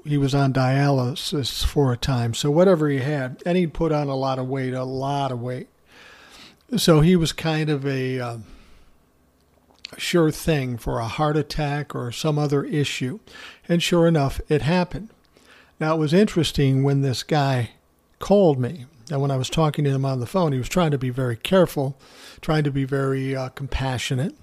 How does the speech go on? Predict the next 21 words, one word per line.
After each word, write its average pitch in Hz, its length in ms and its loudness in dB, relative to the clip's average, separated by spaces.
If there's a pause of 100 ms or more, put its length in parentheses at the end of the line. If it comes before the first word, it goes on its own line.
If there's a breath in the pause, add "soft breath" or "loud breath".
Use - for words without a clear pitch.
(560 loud breath)
He 170 120 -2
said, 151 180 0
"I, 143 280 -2
I, 151 200 -2
I 143 120 0
called 190 280 4
the 156 80 4
local 170 340 6
police 139 380 0
'cause 135 240 0
I 131 80 0
thought 143 360 0
this 151 200 0
is 143 80 0
something 139 440 0
somebody 139 360 -2
should 120 260 -4
tell 139 180 2
you 127 180 2
in 117 100 0
person." 160 460 6